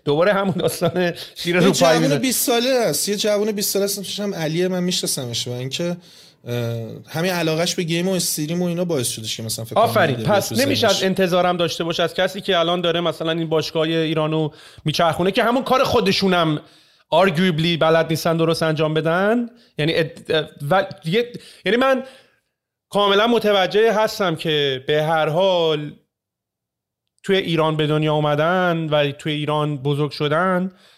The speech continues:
Speaker 1: یه مقداری ما از یک سری از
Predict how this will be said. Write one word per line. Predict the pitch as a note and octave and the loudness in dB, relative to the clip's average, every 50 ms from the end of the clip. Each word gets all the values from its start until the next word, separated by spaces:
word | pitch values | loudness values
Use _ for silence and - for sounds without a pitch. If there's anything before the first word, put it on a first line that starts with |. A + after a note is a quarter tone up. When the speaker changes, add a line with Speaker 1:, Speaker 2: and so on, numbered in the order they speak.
| _ _ _ _ | _ _ _ _
Speaker 1:
یه | D#3 E3 F#3 | -2 0 2
مقداری | F#3 F3+ E3 C#3+ E3+ F3 F#3 F#3+ F#3+ | 2 2 2 2 2 2 2 4 2
ما | F#3 F3+ F#3 F#3+ F3+ E3+ | 2 2 2 2 2 2
از | D#3+ C#3 C3+ C#3+ | 0 0 -2 -2
یک | F3 F3+ F3+ | -4 -4 -4
سری | - - F3+ E3 D#3+ D#3 | -4 -2 -2 0 0 2
از | C#3+ C3+ C3+ B2 A2+ A2+ - - | 2 0 0 -2 -6 -12 -18 -20